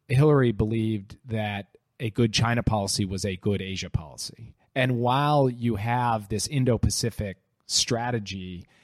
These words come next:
on paper in the Trump administration, the president doesn't conceive of that as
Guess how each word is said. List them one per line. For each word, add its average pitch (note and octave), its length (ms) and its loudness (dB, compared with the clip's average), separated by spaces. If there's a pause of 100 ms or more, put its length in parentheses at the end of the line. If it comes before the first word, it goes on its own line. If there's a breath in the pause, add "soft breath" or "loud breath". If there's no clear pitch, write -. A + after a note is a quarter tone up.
(360 soft breath)
on A2 180 -4
paper G#2+ 640 -2 (180)
in A#2 100 0
the G2+ 80 0
Trump G#2 260 0
administration, G2 640 -6
the G2+ 80 -8
president B2+ 400 0
doesn't G#2+ 300 -6
conceive A2+ 560 -2
of F#2 140 -16
that F#2+ 300 -16 (400)
as G2 380 -4